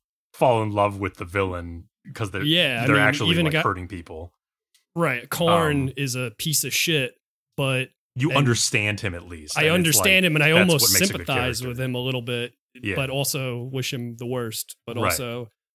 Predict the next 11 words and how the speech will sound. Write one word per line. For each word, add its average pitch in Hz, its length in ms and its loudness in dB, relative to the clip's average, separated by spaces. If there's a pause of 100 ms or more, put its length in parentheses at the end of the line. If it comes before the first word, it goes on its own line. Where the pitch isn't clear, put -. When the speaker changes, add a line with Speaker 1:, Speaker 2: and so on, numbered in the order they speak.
(120)
Speaker 2:
wish 113 220 -8
him 113 120 -6
the 117 60 -8
best. 120 520 -10
<laughs> - 560 4
I 233 80 6
don't, 196 420 2
you 180 80 0
know? 165 60 4
Speaker 1:
Exactly. 165 480 2
So, 151 180 2